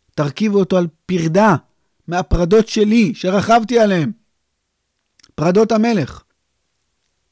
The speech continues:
אתם תיקחו לגיחון גם שופר,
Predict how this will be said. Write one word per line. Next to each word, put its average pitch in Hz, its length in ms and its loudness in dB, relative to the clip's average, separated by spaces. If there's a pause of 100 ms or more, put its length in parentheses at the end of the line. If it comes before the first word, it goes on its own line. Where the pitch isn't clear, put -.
(600)
אתם 139 160 -4
תיקחו 208 500 -2
לגיחון 196 600 -2
גם 208 320 2 (720)
שופר, 202 600 0